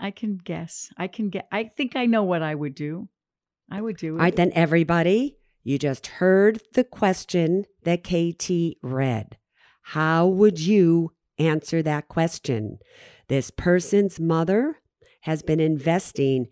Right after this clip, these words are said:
Speaker 2: eighteen dollars a quarter for twenty-one years on a whole life insurance policy that now, should they surrender it?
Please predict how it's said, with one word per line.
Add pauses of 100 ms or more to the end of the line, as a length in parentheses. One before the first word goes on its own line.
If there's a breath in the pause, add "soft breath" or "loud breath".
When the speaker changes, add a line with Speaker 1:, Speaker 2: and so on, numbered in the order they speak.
(300)
Speaker 2:
eighteen
dollars
a
quarter (320 soft breath)
for
twenty-one (140)
years (760 soft breath)
on
a
whole
life
insurance
policy (840 loud breath)
that
now, (320)
should
they
surrender
it?